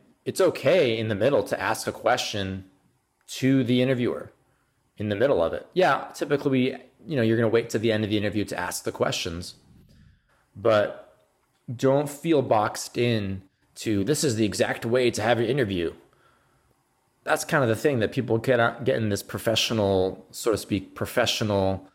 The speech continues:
boxed up, suit and tie mindset, and then they cut off their true self.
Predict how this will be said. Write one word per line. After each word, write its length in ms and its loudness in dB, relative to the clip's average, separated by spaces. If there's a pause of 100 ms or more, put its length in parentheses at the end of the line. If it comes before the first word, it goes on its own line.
(280)
boxed 480 0
up, 500 0 (840)
suit 260 -2
and 140 -6
tie 500 2 (480)
mindset, 760 0
and 160 -2
then 360 0
they 100 2
cut 240 0
off 220 2
their 100 0
true 240 -6
self. 560 -2